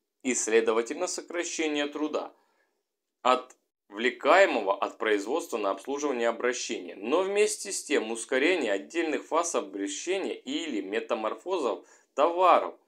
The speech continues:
затем метаморфоза капитала, а вместе с тем ускорение процесса производства вообще. Количество находящихся в бездействии товарных и денежных фондов сводится к минимуму,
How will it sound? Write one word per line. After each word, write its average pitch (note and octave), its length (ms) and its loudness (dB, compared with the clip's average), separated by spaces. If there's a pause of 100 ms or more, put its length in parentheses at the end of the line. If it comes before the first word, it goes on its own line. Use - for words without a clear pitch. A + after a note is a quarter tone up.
(140)
затем D3 480 0
метаморфоза A#2 720 -4
капитала, D3+ 720 -2
а G#2 80 -6
вместе G2+ 400 -6
с D3 100 -8
тем F#2 180 -10
ускорение G2+ 480 -6
процесса G#2+ 440 -10
производства F#2 580 -10
вообще. - 400 -6 (540)
Количество D#3+ 600 4
находящихся A#2+ 760 -2
в G2+ 60 -2
бездействии A#2 600 -6
товарных A#2 500 2
и G2 80 -10
денежных F#2+ 400 -6
фондов F#3 400 -6
сводится F#3+ 420 -8
к - 80 -16
минимуму, G2+ 680 -8